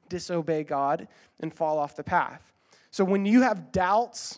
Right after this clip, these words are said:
well up inside you, when you feel that you're not good enough, when you feel like you are not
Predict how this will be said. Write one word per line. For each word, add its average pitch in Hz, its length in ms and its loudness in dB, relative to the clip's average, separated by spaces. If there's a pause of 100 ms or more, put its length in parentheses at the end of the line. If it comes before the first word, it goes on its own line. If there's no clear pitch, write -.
(120)
well 202 300 2
up 208 340 4
inside 185 640 0
you, 220 360 -4 (300)
when 180 120 -2
you 190 120 0
feel 202 260 -2
that 196 220 0
you're 185 80 -4
not 180 320 -4
good 180 160 -4
enough, 220 400 -2
when 180 100 -4
you 175 100 -8
feel 190 400 -8
like 175 320 -4 (360)
you 208 260 -2
are 175 240 2
not 180 640 -4